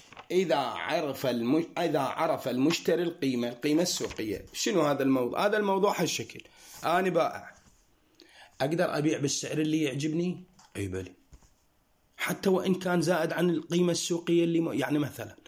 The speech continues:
هذا الكتاب هو سعره بالسوق بألف، أقدر أبيعه بخمسة؟ أي. زين، أنا كمشتري، هذا أعرف، يعني، سعره بالسوق خمسة آلاف، أقدر أشتري بأليف؟ أي، ماكو مانع. ما دام الطرفين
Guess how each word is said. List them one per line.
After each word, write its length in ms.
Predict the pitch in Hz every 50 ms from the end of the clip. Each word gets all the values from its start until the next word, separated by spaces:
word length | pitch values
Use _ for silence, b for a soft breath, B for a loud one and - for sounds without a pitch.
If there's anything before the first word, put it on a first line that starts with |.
| b b b b b b b b b b
هذا 220 | - 170 170 160
الكتاب 400 | 165 165 156 - - 196 165 139
هو 140 | 165 180 156
سعره 260 | - - 175 170 160
بالسوق 360 | 151 147 139 - - 185 180
بألف، 340 | 185 - - 120 104 98 -
أقدر 220 | 127 135 135 143 147
أبيعه 220 | 147 147 139 156
بخمسة؟ 480 | 147 - - 160 160 - - 185 180 180 - -
أي. 140 | - 190 - - - _ _ _ _ _ _ _ _ _ _ - - - - _ _ _ _ _ _ _ _ _ _ _ _ _ _ _ _ _ _ B B B
زين، 260 | 139 135 170 175 165
أنا 200 | 185 214 220 208
كمشتري، 640 | 196 - 185 160 147 139 - - - 110 101 104 - - B B B B B B
هذا 280 | - 175 202 202 190 202
أعرف، 420 | 208 233 220 165 139 127 - -
يعني، 320 | 120 104 110 117 113 110 B B B B B B B
سعره 380 | - - - 208 - 165 - 156
بالسوق 340 | 160 175 175 - - 208 196
خمسة 460 | - 190 170 143 120 - - 117 110
آلاف، 280 | 104 107 107 104 - B B B B
أقدر 300 | - 127 135 143 165 170
أشتري 340 | 180 - - - 196 190 202
بأليف؟ 560 | 190 170 - 196 196 226 247 247 - - - - _ _ _ _ _ -
أي، 100 | - -
ماكو 320 | 87 90 101 104 - - 101
مانع. 240 | 92 85 - - - _ _ _ - - _ _ _ _ _ _ _ B B B B B B B B -
ما 260 | 139 131 131 131 127
دام 640 | 123 127 170 180 165 139 120 - - - - - _ _ -
الطرفين 1000 | 139 139 - - - 170 160 143 131 - - 127 117 113 113 110 104 101 -